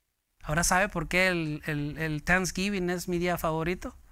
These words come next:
Agradecimiento. Dos cosas muy simples. Y luego me encanta que le añaden la, la, la frase, "por todo". Porque eso significa que aun cuando estemos pasando momentos difíciles,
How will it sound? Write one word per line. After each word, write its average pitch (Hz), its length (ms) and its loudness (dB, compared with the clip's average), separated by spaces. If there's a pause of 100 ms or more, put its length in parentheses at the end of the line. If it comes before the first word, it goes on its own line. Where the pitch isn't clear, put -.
(800)
Agradecimiento. 208 1300 0 (920)
Dos 202 360 4
cosas 214 420 2
muy 208 180 0
simples. 208 640 0 (220)
Y 185 80 6
luego 208 240 6
me 214 100 6
encanta 202 480 4
que 180 140 2
le 175 80 4
añaden 185 420 6
la, 165 140 4 (120)
la, 160 240 4
la 156 140 4
frase, 190 580 2 (380)
"por 160 300 4
todo". 175 500 -2 (840)
Porque 175 240 2
eso 214 160 4
significa 202 720 2 (240)
que 190 120 2
aun 175 300 4
cuando 220 260 2
estemos 202 400 0
pasando 196 460 2
momentos 190 540 0
difíciles, 170 640 0